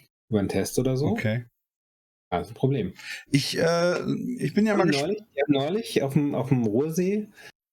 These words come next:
Speaker 1: äh, Anfang, ja, Anfang Mitte der Saison, ist einer mit dem Segelboot <laughs> auf die, auf so eine Insel draufgeballert.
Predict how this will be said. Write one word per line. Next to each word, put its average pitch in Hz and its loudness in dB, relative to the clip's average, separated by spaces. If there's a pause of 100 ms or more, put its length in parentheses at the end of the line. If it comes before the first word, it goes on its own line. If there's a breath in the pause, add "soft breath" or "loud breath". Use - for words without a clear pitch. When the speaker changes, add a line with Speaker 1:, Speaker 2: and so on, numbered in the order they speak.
(140)
Speaker 1:
äh, 147 2
Anfang, 156 0
ja, 98 0 (360)
Anfang 110 0
Mitte 131 0
der 135 -2
Saison, 127 -2 (1300 loud breath)
ist 139 2
einer 156 -2
mit 131 2
dem 123 0
Segelboot 151 0
<laughs> - -4
auf 151 0
die, - -2
auf 147 -2
so 139 0
eine 117 -2
Insel 143 0
draufgeballert. 107 0